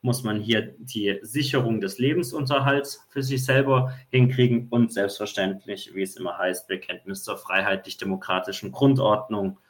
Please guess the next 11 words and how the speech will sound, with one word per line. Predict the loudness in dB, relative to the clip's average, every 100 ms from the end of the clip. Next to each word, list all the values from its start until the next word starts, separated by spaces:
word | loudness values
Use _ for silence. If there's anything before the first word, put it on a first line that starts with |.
| _ _ _ -6
Ähm, | -2 0
also | -2 -2
man | -2 0
darf | 0 -2
jetzt | -4 -4
natürlich | -6 -4 -4 -2
nicht | -6 -4
hinkommen | -6 -4 -4 -4
und | -4 -4
hier | -4 -4
irgendwelche | -6 -8 -4 -4 -2 -4 -8